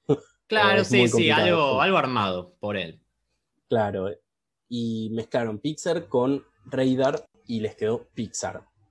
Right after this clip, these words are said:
Speaker 1: Es interesante, es, es sobre el nombre del, de cómo surgió el nombre de la compañía.
Speaker 2: Recontra interesante. Así que bueno, bueno, ya tenemos mucho de la historia de Pixar. Tenemos todo el camino de Lasseter, tenemos un poco el nombre,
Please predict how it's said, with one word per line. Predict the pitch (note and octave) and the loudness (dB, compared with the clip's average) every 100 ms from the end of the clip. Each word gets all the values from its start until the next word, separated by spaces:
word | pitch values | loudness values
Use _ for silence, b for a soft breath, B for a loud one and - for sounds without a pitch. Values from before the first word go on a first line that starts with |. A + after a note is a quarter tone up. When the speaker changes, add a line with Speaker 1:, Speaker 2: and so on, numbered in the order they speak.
| _ _ _ _ _ _ _ _ | _ _ _ _ _ _ _ _
Speaker 1:
Es | - D3+ | -4 2
interesante, | C#3+ B2+ A#2+ G#2 G2 G2+ | 4 4 0 -6 -4 -4
es, | C#3+ | -2
es | G#3 B3 B3+ | -2 -4 -6
sobre | B3+ A#3+ G3 | -6 -2 0
el | |
nombre | F#3+ F#3+ F#3 | 0 0 4
del, | D3+ A#2+ G2+ | 4 2 -4
de | A2 A2 G#2+ | 0 0 0
cómo | A#2 C3 | -2 -2
surgió | B2+ A2+ - A#2 | -2 -6 -6 -6
el | |
nombre | A2+ A2+ | -4 -4
de | G#2+ | -4
la | |
compañía. | G#2+ G2 G#2+ F#2 _ _ _ _ _ _ | -6 -6 -8 -10 _ _ _ _ _ _
Speaker 2:
Recontra | C3+ C3 C#3 C3+ F#3+ G3+ | -14 -8 -6 -4 -2 -2
interesante. | E3+ A2 G#2+ G2+ - C#3+ A#2 G#2 F#2+ F#2 _ | -2 -2 -4 -4 -4 -2 -2 -4 -6 -8 _
Así | - A#2 F#3 | -10 -4 0
que | |
bueno, | F#3+ G#3 F#3+ | 2 2 2
bueno, | A3 | 2
ya | F3+ A#3+ | 0 0
tenemos | C4 C4 A#3 | 0 0 0
mucho | E3 A3 C4 | 0 0 2
de | |
la | G3 | 2
historia | A#2 D#3+ | 2 2
de | D3+ | 0
Pixar. | A2+ D#3+ D#3+ A2 | 2 -2 0 -4
Tenemos | A2 C3 D#3 | -2 -4 -2
todo | D#3 | -2
el | D#3 | 0
camino | C3+ B2 C#3 C3+ | 0 -2 -2 0
de | A2 G2+ G2 F#2+ | 0 0 -2 -4
Lasseter, | G#2+ B2+ F3 E3 F#3+ G#3 G#3 - _ | -2 -2 -2 0 2 2 -2 -8 _
tenemos | - A2+ C3+ | -6 -4 -2
un | B2+ B2 | -4 -4
poco | C3+ | -2
el | A2+ G#2 | 0 -2
nombre, | A#2 D3 E3+ E3+ F3 F3 F3 | -2 0 -2 -2 -2 -2 -4